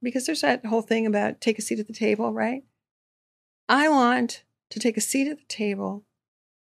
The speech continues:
be prepared, and be the light, the chandelier that shines on everyone. And I think that is our role in the world. And I will not be a silent woman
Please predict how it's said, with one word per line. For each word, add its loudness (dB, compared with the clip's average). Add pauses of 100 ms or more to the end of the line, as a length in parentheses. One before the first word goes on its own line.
(440)
be 4
prepared, -4 (380)
and 2
be 2 (800)
the 2
light, 0
the -2
chandelier 0
that -2
shines 0
on -4
everyone. -6 (560)
And 2
I 0
think 0 (140)
that 0 (100)
is 0
our 2 (100)
role 4 (380)
in 4
the 2
world. 0 (340)
And 0
I 2
will 8
not 4
be -2
a -6
silent -2
woman -2